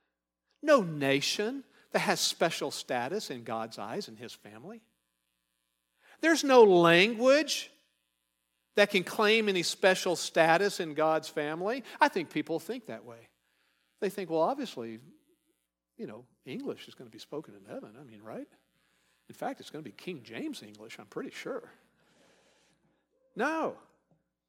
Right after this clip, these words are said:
No special status about any of that. But in Christ, there is no Jew or Gentile. And true sons,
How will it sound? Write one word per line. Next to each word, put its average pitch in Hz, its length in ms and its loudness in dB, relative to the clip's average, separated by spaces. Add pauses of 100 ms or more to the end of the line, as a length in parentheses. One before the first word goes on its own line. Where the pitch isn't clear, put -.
(2750)
No 294 140 2
special 285 500 4
status 247 440 2
about 196 200 4
any 170 120 -2
of 156 40 -4
that. - 300 0
But - 100 -10 (140)
in 277 160 4
Christ, 294 500 6
there 254 160 -2
is 262 240 -2
no 254 140 0
Jew 208 320 -4
or 220 120 4
Gentile. 185 720 2 (1120)
And 127 140 -14
true 190 280 -4
sons, 113 580 -8